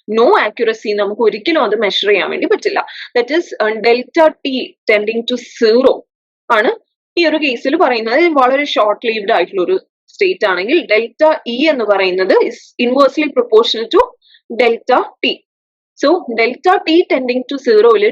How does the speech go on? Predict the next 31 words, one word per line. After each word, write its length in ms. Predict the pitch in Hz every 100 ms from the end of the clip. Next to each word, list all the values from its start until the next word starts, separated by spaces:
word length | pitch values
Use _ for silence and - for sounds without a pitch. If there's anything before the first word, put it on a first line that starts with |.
| 202
delta 540 | 196 208 _ 285 277 - - 220
E 280 | 247 330
will 240 | 294 233 208 214
tend 140 | 202 196
to 220 | 196 339 - - _ _ _ _ _ _ 240
infinity. 600 | 247 277 - 233 - - - _ _ _ _ -
ഓക്കെ, 280 | 262 - - - -
അതായത് 380 | 262 262 247 269
delta 380 | 339 233 202 254
E 60 | 262
ഇൻഫിനിറ്റ് 600 | 277 247 254 - 285 294
ആവുക 200 | 254 269
എന്ന് 120 | 269
വെച്ചാൽ 320 | 247 262 254
നമുക്ക് 220 | 403 240
ഇതിൽ 300 | 269 254 285
ഒരു 140 | 330 247
പ്രിസൈസ് 540 | - 240 214 220 214
ആയിട്ടുള്ള 220 | 220 247
എനർജി 580 | 247 196 190 196 190 233 240 _ -
വാല്യൂ 420 | 196 202 185 202
നമുക്ക് 340 | 247 190 - 453 - - -
കണ്ടുപിടിക്കാൻ 500 | - 277 - 185 190
വേണ്ടി 160 | 185 311
പറ്റില്ല. 480 | 466 - 170 - - _ _ -
ഓക്കെ, 140 | 302 339
ഇനി 180 | 339
ഒരു 120 | 370 370
ആറ്റോമിക് 520 | 294 269 - 359 381
സ്പെക്ട്രലിൽ 560 | - 302 - 269 277
വരുവാണെങ്കിൽ 640 | 285 226 254 190 175 156